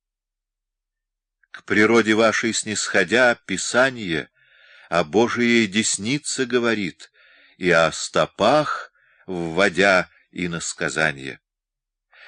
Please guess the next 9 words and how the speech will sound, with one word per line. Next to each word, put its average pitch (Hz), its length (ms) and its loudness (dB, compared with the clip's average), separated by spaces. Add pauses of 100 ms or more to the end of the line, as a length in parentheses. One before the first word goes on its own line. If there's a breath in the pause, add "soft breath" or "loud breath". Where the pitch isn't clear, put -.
(160 loud breath)
И 147 220 6
Гавриила 139 840 6
в - 80 -6
человечий 113 880 2
вид, 113 420 -4 (840)
и 123 200 2
Михаила 139 760 4
церковь - 680 0
облекает, 101 880 0